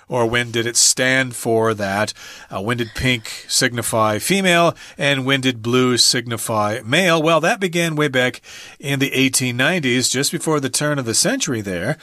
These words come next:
Maybe about, what, uh, fifteen years before World War One started? And at that time, American companies began advertising the colors in that way to sell more clothes. So, yes, it all has to do with corporations and companies here.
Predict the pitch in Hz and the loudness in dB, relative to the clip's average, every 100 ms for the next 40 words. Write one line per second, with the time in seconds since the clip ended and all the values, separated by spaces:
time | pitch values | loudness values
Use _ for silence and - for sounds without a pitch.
0 | - - - - 104 107 101 107 101 113 | -14 -20 -14 -8 -2 -2 0 -2 0 -4
1 | 87 - 87 82 120 - 120 117 120 117 | -2 -6 -8 -6 -6 -4 -4 0 0 0
2 | 113 127 117 110 113 131 135 120 127 113 | -4 0 2 2 2 2 0 2 2 4
3 | 123 143 - 143 139 143 143 - - - | 0 0 0 0 0 0 -4 -8 -16 -16
4 | 98 113 160 160 147 - 202 170 175 160 | -4 0 2 4 4 2 2 2 2 0
5 | 139 160 285 277 277 226 196 170 147 156 | 0 2 2 0 -2 2 2 2 -2 -2
6 | - 135 131 127 127 - 214 254 - 202 | -2 -2 0 0 -2 -2 0 0 2 2
7 | 202 196 196 180 - 147 143 135 - 240 | 2 0 -2 -4 0 2 2 0 0 0
8 | 262 233 175 135 127 127 123 - - - | 4 2 2 2 2 2 -2 -10 -20 -4
9 | 180 - 127 120 131 160 160 262 254 104 | 0 4 4 4 2 0 2 4 4 2
10 | 73 - - - - - - - 147 143 | -4 -12 -14 -14 -20 -6 2 4 6 4
11 | 127 139 - 110 120 120 127 117 - 120 | 4 2 2 2 2 4 2 0 -2 -4
12 | 113 117 110 101 - 160 160 131 151 208 | 2 2 2 -2 -2 0 0 2 2 2
13 | - 208 196 135 120 196 233 196 180 - | 0 -4 -6 -8 -4 -4 -4 -4 -2 0
14 | 160 156 | 0 0